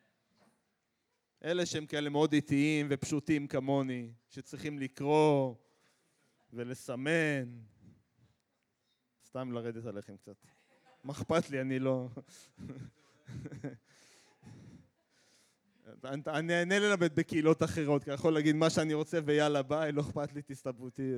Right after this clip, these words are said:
שאחרים יסתבכו. בפיליפים פרק ג', האיגרת אל הפיליפים פרק ג', מפסוק שבע עד עשר, מילים יחסית ידועות של השליח שאול, והוא אומר,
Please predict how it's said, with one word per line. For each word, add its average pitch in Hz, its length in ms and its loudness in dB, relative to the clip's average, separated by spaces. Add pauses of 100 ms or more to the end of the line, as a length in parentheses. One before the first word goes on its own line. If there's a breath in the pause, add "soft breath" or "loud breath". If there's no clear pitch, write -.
(1000 soft breath)
שאחרים 156 440 -6
יסתבכו. 135 480 -6 (760 soft breath)
בפיליפים 165 840 4
פרק 147 300 -2
ג', 139 100 -2 (440)
האיגרת 156 360 -6
אל 147 100 2
הפיליפים 143 460 4
פרק 131 340 -4
ג', 156 80 0 (880)
מפסוק 147 400 -8
שבע 147 300 -2
עד 131 120 -4
עשר, 143 380 -6 (360 soft breath)
מילים 165 220 -6
יחסית 156 340 -8
ידועות 160 360 0
של 147 160 0
השליח 139 420 0
שאול, 156 460 0 (3000)
והוא 151 340 8
אומר, 135 400 0